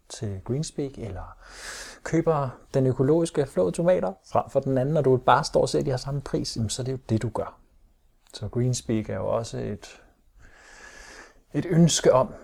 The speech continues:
lytter jeg i hvert fald ind til, at inspirere til en forandring, som er positiv i verden. Mm. Anders, tak fordi du ville komme.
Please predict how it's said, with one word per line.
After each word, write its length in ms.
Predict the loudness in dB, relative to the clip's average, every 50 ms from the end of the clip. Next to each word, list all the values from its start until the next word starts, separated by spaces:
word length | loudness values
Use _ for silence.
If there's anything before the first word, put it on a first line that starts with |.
| -18 -6 -4
lytter 200 | -2 0 0 0
jeg 200 | 2 2 2 4
i 20 |
hvert 180 | 4 2 0 0
fald 120 | -2 -4
ind 120 | -6 -6 -6
til, 260 | -4 -4 -4 -2 -4 -6 -8 -10 -8
at 340 | -6 -6 -6 -6 -10 -12 -8
inspirere 580 | -8 -8 -6 -4 -2 0 0 0 0 -2 -8 -12 -12 _ -10 -8
til 320 | -4 -2 0 0 -2 -4 -6 -10 -10 -8
en 80 | -8 -6
forandring, 520 | -6 -6 -8 -8 -10 -12 -12 -12 -12 -12
som 180 | -10 -8 -8 -8
er 40 |
positiv 560 | -6 -8 -8 -8 -8 -10 -12 -12 -12 -14 -16 -20 -20 -14
i 120 | -12 -12
verden. 320 | -10 -10 -12 -12 -14 -18 -20 _ _ _ _ _ _ _ _ _ _ _ _ _ _
Mm. 80 | -16 -16 -16 -16 _ _ _ _ _ -20 -20 -20 -20 -20 -20 _ _ 0
Anders, 340 | 2 2 2 2 -2 -6 -4
tak 180 | 2 2 2 2
fordi 120 | 2 -2
du 80 | -4 -2
ville 140 | -4 -6
komme. 280 | 0 2 4 4 4 2